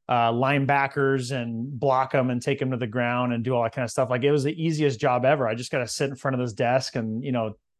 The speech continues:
hit these keys on the keyboard, kinda how easy it was from an effort standpoint.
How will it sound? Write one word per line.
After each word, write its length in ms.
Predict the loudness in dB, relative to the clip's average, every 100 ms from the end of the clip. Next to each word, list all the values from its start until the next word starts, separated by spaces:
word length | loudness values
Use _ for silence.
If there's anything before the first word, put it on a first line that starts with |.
| _ -6
hit 200 | -4 -2
these 200 | -4 -2
keys 260 | -2 0
on 100 | 0
the 80 | -2
keyboard, 520 | -2 0 2 2 0 -2
kinda 160 | -4 -4
how 240 | 0 -2 0
easy 300 | 2 4 4
it 40 | 2
was 280 | 2 0 -2
from 240 | -4 -2
an 80 | 0
effort 360 | 0 0 -4
standpoint. 600 | -4 -6 -4 -4 -4 -4